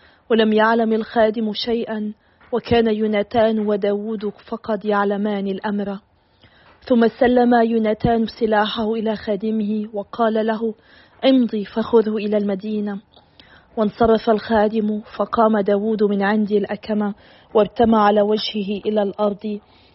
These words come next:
وسجد ثلاث مرات، وقبل كل منهما صاحبه، وبكى كل منهما إلى صاحبه، وكان بكاء داود أشد. وقال يوناتان لداود: "اذهب بسلام،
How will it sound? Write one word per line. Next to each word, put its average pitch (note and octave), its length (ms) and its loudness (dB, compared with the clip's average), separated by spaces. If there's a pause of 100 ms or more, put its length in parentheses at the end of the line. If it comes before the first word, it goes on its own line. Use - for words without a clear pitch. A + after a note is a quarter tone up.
(120)
وسجد G#3+ 560 0
ثلاث G#3+ 540 2
مرات، G3+ 640 -2 (400)
وقبل A3 600 0
كل A#3+ 300 -4
منهما G#3+ 600 -2
صاحبه، G#3+ 800 -6 (520)
وبكى A3+ 400 2
كل A#3+ 240 -2
منهما G#3+ 640 -2
إلى G#3 300 -2
صاحبه، G#3 800 -6 (720)
وكان A#3 520 2
بكاء A3 500 -2
داود A3 540 -4
أشد. G#3+ 500 -6 (720)
وقال A#3 540 2
يوناتان A3 580 -2
لداود: G#3 600 -4 (480)
"اذهب B3 360 0
بسلام، A3 680 -2